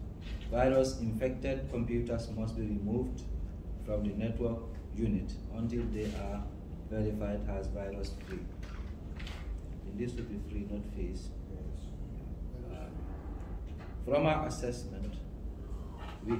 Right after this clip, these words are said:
Speaker 1: observed that antivirus was not installed on some of the systems,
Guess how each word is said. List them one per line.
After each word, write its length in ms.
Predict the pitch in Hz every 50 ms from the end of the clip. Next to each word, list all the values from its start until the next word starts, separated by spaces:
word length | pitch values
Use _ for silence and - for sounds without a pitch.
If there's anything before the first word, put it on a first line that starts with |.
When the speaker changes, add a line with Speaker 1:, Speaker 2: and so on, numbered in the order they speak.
| - 104
Speaker 1:
observed 600 | 110 110 107 - 113 123 135 143 147 143 143 -
that 240 | 120 113 110 110 - - - -
antivirus 720 | 117 127 127 131 123 120 123 123 120 117 120 113 113 -
was 240 | 110 107 107 104 - 110
not 240 | 113 127 127 -
installed 520 | 117 113 110 - - 110 107 104 - - - 98
on 160 | 95 92 -
some 300 | - - 127 120 120 120
of 180 | 113 110 - 107
the 60 | 101
systems, 720 | - - 123 113 - - 120 117 117 117 117 - - -